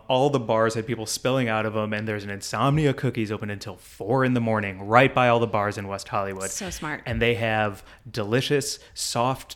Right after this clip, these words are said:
Speaker 1: chewy cookies with a crispy outside, and they have perfectly melted scoops of every flavor you could want for ice cream, and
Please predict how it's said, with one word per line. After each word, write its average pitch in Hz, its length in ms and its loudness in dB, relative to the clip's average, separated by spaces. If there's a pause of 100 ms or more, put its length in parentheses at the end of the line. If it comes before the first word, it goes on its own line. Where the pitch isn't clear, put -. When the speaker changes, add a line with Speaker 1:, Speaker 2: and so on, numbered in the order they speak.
(140)
Speaker 1:
chewy 127 640 0
cookies 135 480 0
with 107 160 -6
a 95 40 -10
crispy - 480 -2
outside, 123 600 -2
and 113 100 -6
they 110 100 0
have 107 340 -4
perfectly 143 500 0
melted 120 520 -2
scoops - 560 -4
of 113 120 -4
every 120 220 -2
flavor 123 380 0
you 117 140 -2
could 110 160 -6
want 120 380 -2
for - 240 -6
ice 135 200 2
cream, 131 380 0 (240)
and 107 460 -2